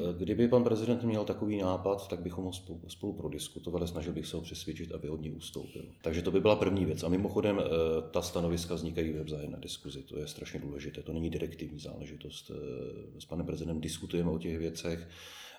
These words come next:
A já jsem hrozně moc rád, že on, pan prezident, já teď, eh, řeknu tak, trošku to odlehčím,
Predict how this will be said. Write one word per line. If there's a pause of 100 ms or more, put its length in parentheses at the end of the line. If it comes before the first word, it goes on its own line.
(120)
A (120)
já
jsem
hrozně
moc
rád,
že (200)
on,
pan
prezident,
já
teď,
eh,
řeknu
tak, (140)
trošku
to
odlehčím,